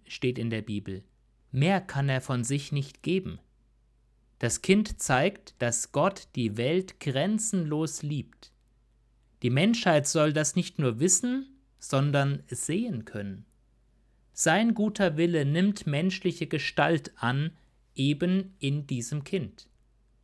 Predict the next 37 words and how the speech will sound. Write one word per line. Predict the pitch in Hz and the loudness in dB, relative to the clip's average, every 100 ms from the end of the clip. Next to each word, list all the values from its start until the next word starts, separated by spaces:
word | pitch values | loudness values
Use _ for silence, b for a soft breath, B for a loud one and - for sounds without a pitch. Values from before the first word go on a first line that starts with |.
| _ _ _ _ _ | _ _ _ _ _
Bei | - | 0
Jesus | 113 139 185 196 185 | 2 4 4 2 0
ist | 185 175 - | -2 -2 0
nicht | 196 - | 0 0
alles | 175 185 185 | 2 2 0
rund | 202 233 - | -2 -2 -2
gelaufen. | 101 101 104 - 107 107 _ _ _ _ _ - | -2 0 -2 -4 -8 -8 _ _ _ _ _ -2
Weil | 117 135 | 2 4
die | 143 | 4
Eltern | 165 208 196 | 4 4 4
gerade | 160 135 143 190 | 4 4 6 6
unterwegs | 190 180 143 151 202 - | 6 4 4 2 0 -2
sind | 214 208 196 | 2 2 2
und | 170 185 | 2 2
nicht | 190 - | 0 2
viel | 190 143 | 2 4
Geld | 139 170 - | 2 2 2
haben, | 185 180 190 | 2 4 0
kommt | 185 180 190 | 2 2 2
er | 185 | 0
in | |
einem | 175 175 170 | 0 0 -2
Stall | - 190 214 | 0 2 2
auf | 170 135 | 2 -2
die | - 110 | -2 -4
Welt. | 113 110 110 - _ _ _ _ _ _ | -4 -6 -8 -18 _ _ _ _ _ _
Das | 123 - | -4 0
wird | 160 175 | 0 0
ihm | 151 | -2
ziemlich | - 180 180 135 | 0 0 0 0
egal | 127 143 180 | 0 2 2
gewesen | 135 110 110 113 | 2 2 0 -2
sein. | 113 113 117 113 _ _ _ _ - | 0 0 -2 -6 _ _ _ _ -4
Er | 147 190 | 0 2
ist | 185 - | 0 -2
jetzt | 123 113 - - | -4 -4 -8 -4
da | 117 127 175 220 | 0 2 0 -2